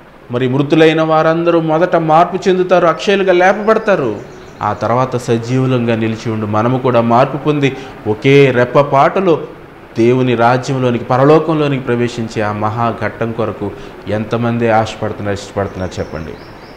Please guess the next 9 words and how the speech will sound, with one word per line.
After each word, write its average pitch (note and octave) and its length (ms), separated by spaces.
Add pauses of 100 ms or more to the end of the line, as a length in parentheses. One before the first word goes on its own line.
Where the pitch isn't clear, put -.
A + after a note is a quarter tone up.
(340)
ప్రార్థన G2 320
చేసుకుందాం. - 380
మమ్మల్ని - 800
మిక్కిలిగా G#3 320
ప్రేమించిన E3+ 460
మా C#3+ 100
ప్రియ C#3+ 200
పరలోకపు A#2 520
తండ్రి, F2+ 260